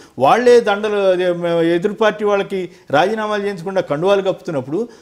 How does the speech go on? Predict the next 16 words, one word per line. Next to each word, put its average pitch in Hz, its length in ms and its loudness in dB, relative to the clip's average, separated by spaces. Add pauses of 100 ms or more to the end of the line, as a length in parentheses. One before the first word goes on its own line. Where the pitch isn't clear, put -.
(120)
మన 135 120 -4
బోటు 226 220 -4
వాళ్ళని 226 200 -4
నిలదీయకపోతే 214 560 -8
ఇంక 190 100 -8
మనం 156 220 -6
ఎందుకండి? 214 440 -10 (100)
నాకు 165 180 -10
అర్థం 185 260 -10
కాదు. 190 220 -12 (400)
అది 120 120 -6
జగన్ 131 260 0
గారికి 214 220 0
సంబంధించిన 208 320 -6
ఇష్యూ 214 220 -6
అనో, 214 240 -8